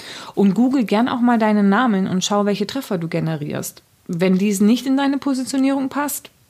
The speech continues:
dann arbeite dran. Ähm, neben der Ansprache der richtigen Ansprechpartner und eine reale und wahrgenommene Kompetenz in deinem Bereich ist ein dritter Punkt auch ganz wichtig.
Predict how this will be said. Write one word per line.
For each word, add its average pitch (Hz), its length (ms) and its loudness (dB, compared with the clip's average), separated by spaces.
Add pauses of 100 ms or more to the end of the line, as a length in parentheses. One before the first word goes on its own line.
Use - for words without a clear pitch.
(220)
dann 175 200 -2
arbeite 175 440 -2
dran. 165 380 -4 (1600)
Ähm, 202 420 2 (160)
neben 220 300 2
der 196 160 0
Ansprache 262 640 0
der 220 160 0
richtigen 214 420 0
Ansprechpartner 269 960 -2
und 214 460 2
eine 196 240 2
reale 185 420 0
und 196 180 0
wahrgenommene 202 600 2
Kompetenz 196 760 -2
in 233 200 2
deinem 233 340 2
Bereich 226 460 -2
ist - 180 -4
ein 196 120 2
dritter 202 320 0
Punkt 170 380 -2
auch 165 200 -6
ganz 165 300 -4
wichtig. 156 460 -10